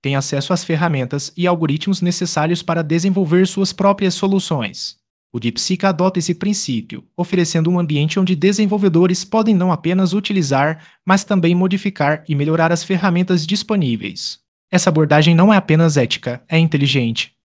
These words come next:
Ao permitir que a comunidade contribua, o DeepSeek se beneficia de uma diversidade de ideias e perspectivas que, de outra forma, poderiam ser ignoradas. É como um grande laboratório de inovação, onde todos têm a oportunidade de experimentar e criar.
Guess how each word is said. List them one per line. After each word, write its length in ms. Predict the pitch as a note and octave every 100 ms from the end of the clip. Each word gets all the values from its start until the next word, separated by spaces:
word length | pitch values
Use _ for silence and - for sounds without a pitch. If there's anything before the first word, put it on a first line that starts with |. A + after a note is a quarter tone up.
| _
Ao 100 | B2+
permitir 440 | A#2+ C#3 D3 - F3+
que 120 | D#3+
a 60 | C#3
comunidade 640 | F#3 F#3+ G3 D3 D#3+ F3+
contribua, 720 | F3+ A3 A3 F3+ C#3 D3 D3 _
o 80 | F3
DeepSeek 480 | B2 C#3 - G3 -
se 120 | G#3+
beneficia 600 | F3+ F#3+ F#3+ F#3+ - D3
de 80 | D#3+
uma 100 | E3
diversidade 680 | F3 F3+ F3+ D3+ C#3+ D#3+
de 100 | E3
ideias 420 | C#3 C3+ C#3 C#3 -
e 80 |
perspectivas 840 | D#3 E3+ E3+ F3+ F3 - F3 F#3 -
que, 280 | F3+ F3+ D3
de 140 | C#3+
outra 240 | D#3+ F#3+
forma, 400 | F#3 E3+ F#3 G3
poderiam 480 | F#3+ - D#3+ D3 D#3
ser 180 | D#3+ E3+
ignoradas. 840 | E3 F3 D#3 C3 G#2 G2 - - _ _ _
É 60 | C3+
como 220 | - E3+
um 80 | F#3
grande 320 | D#3 E3 D#3
laboratório 580 | D#3 F3 F#3 F#3 C3 C#3+
de 80 | D3+
inovação, 640 | F3+ F3 E3 - D#3 D3 - _
onde 240 | F3 G3 G#3
todos 360 | F#3 F#3+ G3
têm 160 | - D3+
a 60 | C#3+
oportunidade 720 | D#3 F3 F3 F3+ D3+ C#3+ D3+
de 80 | D#3+
experimentar 760 | - D#3+ F#3 F#3+ D#3 D3+ D#3 E3+
e 80 |
criar. 500 | D#3 E3 E3 A2 G2+